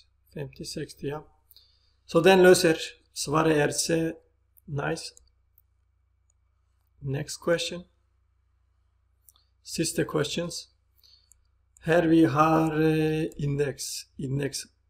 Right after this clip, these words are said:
Den är forskjellig, lite forskjellig typ av index då. Index på romlever,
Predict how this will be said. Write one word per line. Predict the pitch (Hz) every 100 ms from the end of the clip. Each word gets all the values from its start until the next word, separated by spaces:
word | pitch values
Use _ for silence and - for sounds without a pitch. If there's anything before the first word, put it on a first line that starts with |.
| -
Den | 131 156 156
är | 156
forskjellig, | 160 143 160 151 151
lite | 147 143 165 -
forskjellig | 147 - 143 143
typ | 160 151
av | 156
index | 143 131 135
då. | 147 123 _ _ _ _ _ _ _ _ _
Index | 147 147 170 -
på | 165
romlever, | 165 156 156 160 165